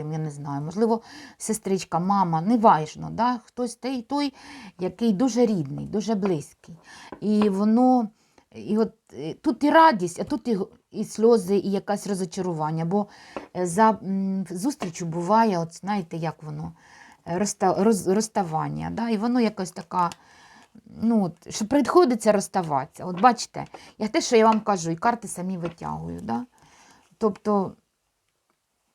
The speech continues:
м, зустрінетесь, побачите, поцілуєтеся, якось побудете і знову розлучення, от на, на, знову на, на розставання. І воно буде трошечки вам болюче. Отож у вас так воно і получить. Але взагалі день четвірки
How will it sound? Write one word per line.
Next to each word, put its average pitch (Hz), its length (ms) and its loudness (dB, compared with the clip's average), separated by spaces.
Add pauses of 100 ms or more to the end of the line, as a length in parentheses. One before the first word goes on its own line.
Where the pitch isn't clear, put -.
(140)
м, 196 240 0
зустрінетесь, 214 680 2
побачите, 214 720 4
поцілуєтеся, 202 920 -4
якось 190 360 -6 (580)
побудете 220 520 4
і 196 40 4
знову 226 280 4
розлучення, 175 760 -2
от 175 100 -4
на, 202 120 0
на, 190 260 0 (240)
знову 214 300 4
на, 196 160 4
на 190 540 2
розставання. 165 680 -4 (1300)
І 220 180 8
воно 220 240 6
буде 214 180 6
трошечки 190 420 0
вам 190 180 4
болюче. 151 500 0
Отож 247 500 4
у 208 40 2
вас 208 280 2
так 185 260 -4
воно 165 220 0
і 160 40 -2
получить. 151 380 -10
Але 226 220 4
взагалі 247 520 4
день 214 540 2
четвірки 202 680 -4